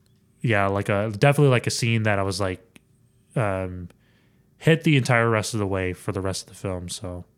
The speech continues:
yeah. Um,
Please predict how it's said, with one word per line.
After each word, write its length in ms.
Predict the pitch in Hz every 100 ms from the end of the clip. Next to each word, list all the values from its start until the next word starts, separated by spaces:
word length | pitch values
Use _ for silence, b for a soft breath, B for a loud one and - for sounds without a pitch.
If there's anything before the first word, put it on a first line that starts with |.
| b b b b b -
yeah. 220 | 98 87 85 _ _ _ _ _ _ _ _ _ _ _ _ _ 151
Um, 560 | 107 98 92 90 87